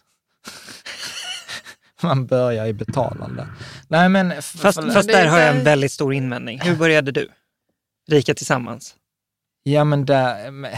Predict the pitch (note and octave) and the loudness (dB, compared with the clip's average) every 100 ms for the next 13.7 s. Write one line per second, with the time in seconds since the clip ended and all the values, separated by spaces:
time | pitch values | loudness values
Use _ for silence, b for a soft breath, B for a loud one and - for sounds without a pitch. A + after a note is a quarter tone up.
0 | - - A3 G#3 A3 A3 A#3+ G#3+ - G#3 | -16 -6 -4 -2 -2 -2 0 -2 -4 -4
1 | G#3 - A#3 G3 E3+ - F3 F3+ F3 E3+ | -4 -4 -2 -2 -4 -6 -4 -2 -2 -4
2 | E3+ F3 G#3 D3 - - D#3 - - - | -8 -8 -10 -10 -10 -8 -8 -10 -18 -12
3 | A#2+ A#2+ C3+ C#3+ D3 E3 F3+ - D3+ D#3 | -6 -2 2 2 2 2 0 -4 -2 -2
4 | D3 C#3+ D#3 D3+ D3 D#3 D3 C3 B2+ C#3 | -2 0 2 2 0 0 0 -2 -4 -2
5 | B2 A#2+ C#3 C#3 C3 C#3+ D3 C#3+ C3 B2 | -2 -2 -6 -10 -8 0 0 0 -2 -2
6 | C3 A#2 A2+ - B2 G#2+ - A#2+ B2+ G#2+ | -4 -2 -6 -2 -2 -2 -8 -12 -12 -14
7 | - C3 C3 - C#3+ A#2+ F#3+ C#3+ B2+ - | -16 -12 -12 -12 -12 -10 -2 0 0 -2
8 | B2 B2+ C3+ C3 - C#3 C3 D3 C#3+ C3 | -4 0 0 -2 0 0 2 2 0 -2
9 | A#2+ A2+ A#2 A2+ G#2 - A#2 G#2+ - A#2+ | -4 -4 -4 -4 -6 -6 -8 -8 -12 -12
10 | A2+ A#2 A#2+ B2+ A#2+ B2+ A2+ A2 B2+ B2+ | -10 -8 -4 -2 0 0 0 -2 -6 -6
11 | - A#2+ A#2 B2 A#2+ A2+ A2 C3 C3 C3 | -6 -6 -4 -4 -2 -2 0 0 2 0
12 | C#3+ C3+ A2 - - - A#2 A2+ A2 A2+ | 0 -2 -2 -6 -12 -10 -8 -8 -6 -8
13 | A#2 - C3 - - A2+ - | -6 0 0 0 -8 -10 -12